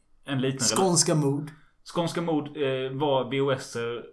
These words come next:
Speaker 1: mina föräldrar hade när jag var liten. Jag kollade lite på det, tyckte det var lite för dassigt.
Speaker 2: Kodisbellan är ju,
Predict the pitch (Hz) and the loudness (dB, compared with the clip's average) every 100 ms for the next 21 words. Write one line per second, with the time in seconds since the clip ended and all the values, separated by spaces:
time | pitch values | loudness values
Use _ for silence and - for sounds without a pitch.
0 | - 135 127 135 123 110 117 117 117 113 | -8 -4 -2 -2 -2 -2 -4 -4 -4 -4
1 | 117 117 - 107 110 117 - 135 127 110 | -4 -8 -6 -6 -4 -4 -4 -4 -4 -4
2 | 117 123 120 - 123 110 104 117 - 110 | -4 -6 -8 -8 -4 -4 -6 -8 -8 -4
3 | 107 104 92 - 131 135 110 110 - - | -2 -4 -6 -8 -8 -6 -6 -4 -4 -6
4 | - 110 233 208 175 143 139 127 135 127 | 0 4 8 8 8 4 0 -2 -2 -2
5 | 165 185 156 147 139 | -2 -2 0 0 -2